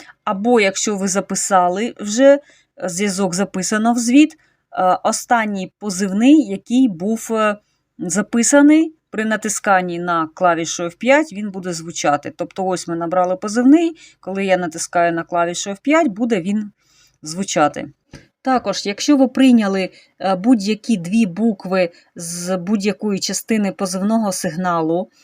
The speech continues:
ви їх друкуєте в віконце, натискаєте Ф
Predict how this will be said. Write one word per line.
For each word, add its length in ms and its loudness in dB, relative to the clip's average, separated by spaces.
ви 260 2
їх 160 4
друкуєте 720 -4
в 120 -8
віконце, 600 -6
натискаєте 880 0
Ф 180 -6